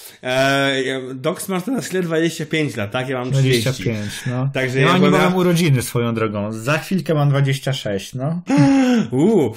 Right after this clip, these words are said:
Speaker 1: ja mam we wrześniu dopiero. Także, e, ja byłem na, e, kosmicznym meczu, kiedy byłem z rodzicami na wakacjach nad morzem w Świnoujściu.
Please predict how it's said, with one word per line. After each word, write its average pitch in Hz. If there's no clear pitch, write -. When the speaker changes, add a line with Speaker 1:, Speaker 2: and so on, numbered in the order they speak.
Speaker 1:
ja 135
mam 131
we 117
wrześniu 117
dopiero. 98
Także, 117
e, 131
ja 147
byłem 175
na, 160
e, 131
kosmicznym 165
meczu, 143
kiedy 131
byłem 139
z 135
rodzicami 139
na 175
wakacjach 143
nad 156
morzem 120
w 127
Świnoujściu. 135